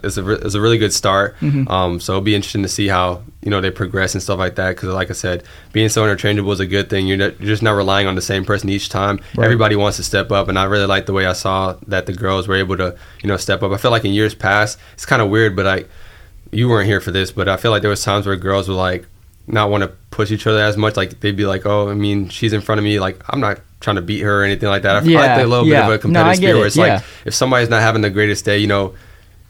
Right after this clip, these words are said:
Speaker 1: try to pick up that slack and stuff
Speaker 2: Mm-hmm.
Speaker 1: like that. And I think that's what this team is doing, and that's what's making them different from years past. And I really think they're gonna have a really good year. And I think if they keep that same energy and same, uh, mentality, that they'll, you know, probably have one of their best, uh,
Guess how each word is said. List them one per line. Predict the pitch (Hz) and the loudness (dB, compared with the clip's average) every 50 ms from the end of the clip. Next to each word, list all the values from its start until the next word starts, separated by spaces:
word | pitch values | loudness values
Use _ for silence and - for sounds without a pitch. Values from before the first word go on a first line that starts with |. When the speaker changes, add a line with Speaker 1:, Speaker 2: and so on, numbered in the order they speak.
| - - - - - - - | -20 -20 -20 -20 -20 -12 -4
Speaker 1:
try | - 123 120 | 0 0 0
to | 113 | 2
pick | - 120 110 | 2 0 2
up | 107 104 98 | 2 2 2
that | 104 101 98 | 2 0 0
slack | - - 101 98 98 98 | 0 0 0 2 2 4
and | - 92 | 4 2
stuff | 104 110 110 | 4 2 2
Speaker 2:
Mm-hmm. | |
Speaker 1:
like | 98 95 - | 0 0 -2
that. | - | -2
And | 98 95 | 0 0
I | 101 | 0
think | - 117 107 98 | 0 0 0 0
that's | 104 107 - | 0 -2 -2
what | 104 95 | -4 -4
this | 101 95 | -4 -4
team | - - 104 101 98 | -4 -2 -2 -2 -2
is | 95 | -2
doing, | 92 101 98 98 98 95 | -2 -2 0 0 0 0
and | 92 | 0
that's | 95 95 95 - - | 0 0 0 -2 -4
what's | 92 - | -6 -4
making | 110 101 101 98 98 | -2 -2 -2 0 -2
them | 95 92 90 | -2 -2 0
different | 98 98 - 101 92 | -2 -2 -2 -4 -6
from | - 95 95 | -4 -4 -2
years | 95 95 95 90 - | 0 0 -2 -2 -4
past. | - - 95 98 98 95 - - | -4 -2 0 0 0 0 -2 -4
And | 92 90 87 - - - - - - | -6 -6 -8 -10 -16 -20 -18 -8 -4
I | - | -2
really | 98 101 98 92 | 0 0 0 0
think | - 98 92 90 | -2 -4 -4 -2
they're | 95 | -2
gonna | 92 92 95 90 | -2 0 0 0
have | 92 92 87 | 0 -2 0
a | 92 90 | -2 -2
really | 92 90 92 92 | -2 -2 -2 -4
good | 87 98 92 87 | -4 -4 -4 -4
year. | 87 92 92 92 90 90 | -4 -2 -2 0 0 -2
And | 87 87 - - - - 104 | -4 -6 -10 -12 -10 -4 -4
I | 101 | -2
think | - 107 101 98 - - - | -2 -2 -4 -4 -6 -10 -10
if | 98 | -4
they | 101 104 101 | -4 -4 -4
keep | - - 113 92 - | -2 -4 -6 -2 -2
that | 104 101 92 | -2 -2 -2
same | - - 101 98 98 | -2 -2 -2 0 0
energy | 98 98 101 101 92 101 104 101 | 0 0 -2 -2 0 0 0 0
and | 98 92 | 0 -2
same, | - - 104 101 98 98 | -2 -2 -2 0 0 0
uh, | 95 92 | 0 0
mentality, | 92 92 92 90 - 98 95 95 95 101 101 | 0 -2 -2 -2 0 0 0 0 0 0 0
that | 98 92 87 | -2 -2 -2
they'll, | - 95 95 92 90 - - - - - - | -2 -2 -2 -2 -4 -8 -14 -20 -18 -10 -6
you | 95 101 | -2 -2
know, | 92 | -2
probably | - 98 95 92 95 | 0 0 0 2 2
have | 92 92 90 | 2 2 0
one | 95 95 | 0 0
of | 92 90 | 0 0
their | 90 | 0
best, | 85 87 92 92 - - - | 0 0 -2 -2 -2 -2 -4
uh, | 95 90 90 87 87 | -2 -2 -2 -4 -6